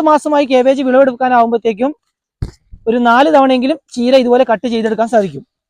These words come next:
അപ്പം ഇടവിളയായിട്ട് ചീര കൃഷി ചെയ്യുന്നത്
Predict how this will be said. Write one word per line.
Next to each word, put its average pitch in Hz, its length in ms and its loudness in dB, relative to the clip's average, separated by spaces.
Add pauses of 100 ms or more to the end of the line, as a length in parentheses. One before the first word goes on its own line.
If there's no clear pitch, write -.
(920)
അപ്പം 247 180 -6 (120)
ഇടവിളയായിട്ട് 285 600 2 (100)
ചീര 240 240 0
കൃഷി 277 260 -6
ചെയ്യുന്നത് 247 360 0